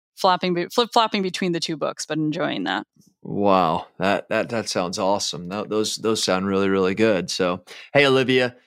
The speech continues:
Speaker 2: uh, say hi to the kids. Tell the husband that it's okay that you got the Alexa. It's okay.
Speaker 1: <laughs>
Speaker 2: And I look forward to speaking to you again. We'll talk again soon, and I'll make sure I get you in for the Moms in May, okay?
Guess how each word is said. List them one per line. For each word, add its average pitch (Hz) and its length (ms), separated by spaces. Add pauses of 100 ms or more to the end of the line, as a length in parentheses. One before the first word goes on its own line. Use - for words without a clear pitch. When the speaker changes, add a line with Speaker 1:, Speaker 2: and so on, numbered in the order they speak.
(180)
Speaker 2:
uh, 113 280
say 139 200
hi 135 220
to 135 80
the 123 100
kids. 120 600
Tell 123 200
the 123 100
husband 120 380
that 120 140
it's 113 160
okay 113 420
that 110 240
you 117 140
got 110 240
the 123 80
Alexa. 104 640
It's 92 200
okay. 104 500 (300)
Speaker 1:
<laughs> 220 100 (880)
Speaker 2:
And 104 380
I 107 140
look 123 200
forward 131 220
to 120 60
speaking 135 380
to 117 120
you 107 140
again. 101 260
We'll 104 140
talk 120 280
again 113 280
soon, 120 400
and 104 100
I'll 104 80
make 110 160
sure 110 180
I 107 40
get 107 260
you 110 160
in 107 240
for 104 460 (340)
the 95 80
Moms 101 380
in 98 80
May, 101 320 (100)
okay? 127 360